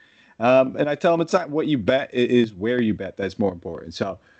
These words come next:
I tell people to go check out my bookie, mostly because their reputation is rock solid. They have the best odds in the business, the best contests, and the best promotions. They're the only place I trust to handle my N B A related bets, the only sportsbook guaranteed to give me the best lines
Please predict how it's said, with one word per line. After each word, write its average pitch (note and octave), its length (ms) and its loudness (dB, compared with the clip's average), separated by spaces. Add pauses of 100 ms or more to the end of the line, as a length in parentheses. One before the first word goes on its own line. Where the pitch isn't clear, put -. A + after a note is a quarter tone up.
(220)
I C#3+ 60 -2
tell G3 160 -4
people E3 220 -4
to D#3 40 0
go D3 80 2
check C3+ 220 2
out B2+ 140 6
my B2 160 0
bookie, A#2+ 400 0
mostly C3+ 340 -6
because A#2+ 360 -6
their G#2+ 120 0
reputation A2+ 720 0
is F#2+ 160 -2
rock G2 260 -6
solid. G2+ 460 -6
They G#2 80 0
have G#2 80 0
the G2 80 -4
best G2 280 -12
odds G#2 300 0
in G2+ 120 -8
the F2 80 -10
business, B2 420 0
the - 80 -20
best F#2+ 160 -6
contests, C#3+ 600 0
and D3 220 4
the C#3+ 40 4
best B2+ 280 6
promotions. C#3 600 -12 (560)
They're A#2 80 -8
the A#2+ 80 -4
only D3 140 -6
place D3+ 280 -6
I C3+ 60 -2
trust B2+ 320 -4
to A2 100 -8
handle A#2+ 240 -4
my A2 180 -2
N A#2 100 0
B A2+ 180 0
A A2+ 60 2
related G#2 420 -2
bets, E3 380 -2
the - 100 -4
only C3 300 0
sportsbook B2+ 500 -2
guaranteed A#2+ 560 0
to G#2 60 -6
give A#2 240 2
me C3+ 200 6
the A2+ 120 -4
best G#2 260 -2
lines G#2 460 -4